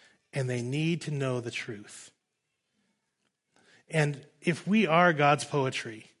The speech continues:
and if we are the living epistles the Bible tells us we are, telling this story, sharing the gospel through the way we live,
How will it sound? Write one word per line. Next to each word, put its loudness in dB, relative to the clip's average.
and -2
if -6
we 2
are 8
the 4
living 4
epistles 0
the -2
Bible -2
tells -4
us -6
we -4
are, -4
telling 4
this 4
story, 2
sharing 6
the 4
gospel 4
through -2
the 2
way 2
we 0
live, -4